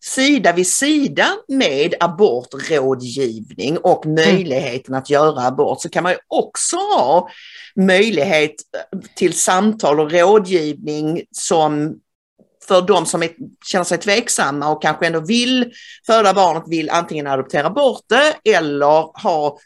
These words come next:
Speaker 1: stöd i då att bli en ung förälder eller en
Speaker 2: Mm.
Speaker 1: ensam förälder eller hur det nu är då, va?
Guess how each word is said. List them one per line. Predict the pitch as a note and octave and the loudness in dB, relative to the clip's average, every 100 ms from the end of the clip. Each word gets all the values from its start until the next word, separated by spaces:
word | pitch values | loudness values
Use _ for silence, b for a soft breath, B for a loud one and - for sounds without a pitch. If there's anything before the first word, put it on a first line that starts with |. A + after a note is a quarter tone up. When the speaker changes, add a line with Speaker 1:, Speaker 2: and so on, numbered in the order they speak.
| - | -14
Speaker 1:
stöd | - G#3 C#3 C#3+ D#3+ | 0 0 2 0 -2
i | D3+ E3 C#3 | -4 -8 -6
då | D3 B2+ | -4 -2
att | C3 - | -2 0
bli | C#3 B2+ | -2 0
en | C3+ | -2
ung | D3+ E3+ C#3+ C3 | 0 -2 -4 -8
förälder | D#3+ D#3 C3+ C3+ C3 | -4 0 0 0 -2
eller | C3+ C#3+ | -2 0
en | C#3+ | 2
Speaker 2:
Mm. | A3+ | 2
Speaker 1:
ensam | C#3+ - C3 | 0 -2 -4
förälder | C#3 C#3+ C3+ C3 B2+ | 0 0 0 -2 -2
eller | C3+ C3 - E3 | -2 -2 -2 0
hur | D3 | 2
det | C#3+ | 2
nu | C3+ | 0
är | A#2 D#2+ D#2 D#2 | -6 -8 -10 -12
då, | D2 | -4
va? | D#2 F3 | 0 0